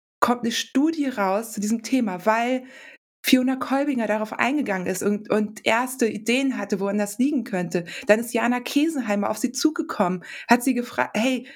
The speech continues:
Fiona, ich hab da auch noch Ideen. Ich kenn aber auch einen Nephrologen, einen Nierenspezialisten. Wollt ihr euch nicht mal zusammentun?“ Die haben, glaub ich, es war nicht mal einen Tag später, waren Fiona und der Nephrologe in Kontakt.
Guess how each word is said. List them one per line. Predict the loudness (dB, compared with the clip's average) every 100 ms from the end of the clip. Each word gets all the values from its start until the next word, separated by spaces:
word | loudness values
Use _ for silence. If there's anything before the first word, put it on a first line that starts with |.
| -20 -8
Fiona, | 2 2 4 0
ich | -2
hab | -2
da | 0 0
auch | 0 0
noch | 0
Ideen. | 0 0 0
Ich | -4
kenn | -2 -2 0
aber | 0 0 0
auch | 0 -2
einen | -2
Nephrologen, | -2 0 -2 0 0 -2 -2 -2
einen | 0
Nierenspezialisten. | 2 -2 -2 -6 -2 -4 -2 -2 -2 -4 -6 -6 -8 -10 2
Wollt | 4 4 2
ihr | -2
euch | 0
nicht | 0 0
mal | -2
zusammentun?“ | 0 0 0 0 -2 -4 -4 -16 -16 -16 -20 _ _ _ _ _ -20 -16 4
Die | 4
haben, | 4 -2
glaub | 0 0 0
ich, | -2
es | 0
war | 0
nicht | 0 -2
mal | 0
einen | 0
Tag | -2 -6 -4
später, | -2 0 0 0 -2 2
waren | 0 -2
Fiona | -4 -2 0 0 0 -2
und | 0
der | 0
Nephrologe | 0 -2 -2 0 2 0 0 0 -2 -4 -2
in | -2
Kontakt. | 0 -4 -4 -4 -4 -4 -16